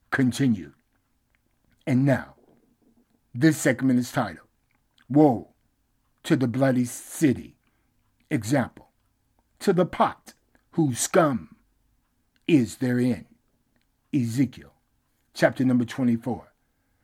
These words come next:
verse three, six, seven, eight, nine, twelve, rightly dividing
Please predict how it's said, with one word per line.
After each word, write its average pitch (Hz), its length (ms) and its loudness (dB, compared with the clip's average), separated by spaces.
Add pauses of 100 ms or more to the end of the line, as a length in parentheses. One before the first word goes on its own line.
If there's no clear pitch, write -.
(160)
verse 127 240 -2
three, 147 260 2
six, - 320 -6
seven, 135 360 -2
eight, 147 220 -4
nine, 143 260 -4
twelve, 120 380 -4 (400)
rightly 139 400 0
dividing 123 500 -4